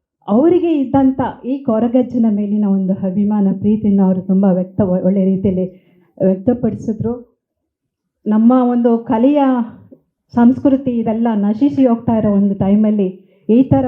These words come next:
ಒಂದು, ಆ, ಡೈಟಿ ಕೊರಗಜ್ಜನ ಒಂದು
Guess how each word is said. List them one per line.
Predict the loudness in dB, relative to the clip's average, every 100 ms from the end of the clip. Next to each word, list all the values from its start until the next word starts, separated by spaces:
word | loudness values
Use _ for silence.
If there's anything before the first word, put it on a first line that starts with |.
| -2
ಒಂದು, | -2 -2 -6 -8 _ _ _ -8
ಆ, | -6 -6
ಡೈಟಿ | -6 -6 -6 -6 -4
ಕೊರಗಜ್ಜನ | -2 -2 -2 -2 -2 -2 -2 -6 -12 _ -4
ಒಂದು | -2 0 0 0 -2